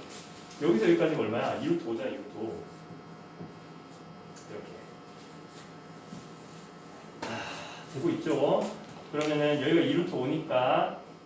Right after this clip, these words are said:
그, 여기서 여기까지가 얼마였어? 육이잖아, 육.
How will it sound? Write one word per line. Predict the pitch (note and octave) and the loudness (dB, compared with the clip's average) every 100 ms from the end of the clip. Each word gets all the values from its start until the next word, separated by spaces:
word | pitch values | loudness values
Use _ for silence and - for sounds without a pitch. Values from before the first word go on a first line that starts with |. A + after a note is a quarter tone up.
| - - | -18 -6
그, | A#2+ A#2 A2+ A2 A2 A2 A2+ A#2+ | 2 4 6 4 2 0 -2 -2
여기서 | B2 E3 - | 0 0 2
여기까지가 | - - A2+ A2+ | 2 2 2 2
얼마였어? | A2 A2 - A#2 - - A2+ | 2 0 0 -2 -2 -4 -6
육이잖아, | D3+ D3+ A2 G#2 | -4 -2 -2 -2
육. | G#2+ | -6